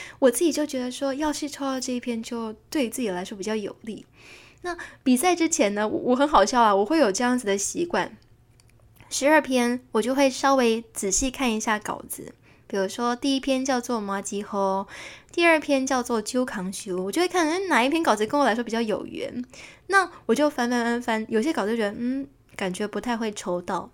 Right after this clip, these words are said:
但反正你已经都练得蛮熟的，你就只是想要去感受一下它。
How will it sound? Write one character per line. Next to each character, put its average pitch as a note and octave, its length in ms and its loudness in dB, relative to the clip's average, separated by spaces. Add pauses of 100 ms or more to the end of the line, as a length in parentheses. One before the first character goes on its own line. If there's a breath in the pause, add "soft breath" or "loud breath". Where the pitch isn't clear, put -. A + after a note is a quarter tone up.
但 G4 120 2
反 A3 160 -2
正 C#4 140 2
你 C#4+ 100 0
已 G#3+ 60 0
经 A3+ 160 -2
都 B3+ 140 0
练 B3 180 0
得 F#3+ 80 -6
蛮 E3+ 260 -6
熟 - 340 -4
的， A#3 140 -10
你 G#3 80 -4
就 B3+ 140 0
只 G#3+ 100 -6
是 A#3+ 140 -2
想 G3+ 180 -4
要 G3 140 -2
去 G#3+ 380 -2 (100)
感 E3 220 -2
受 G#3 160 -2
一 F3 80 -4
下 - 260 -6
它。 - 300 -14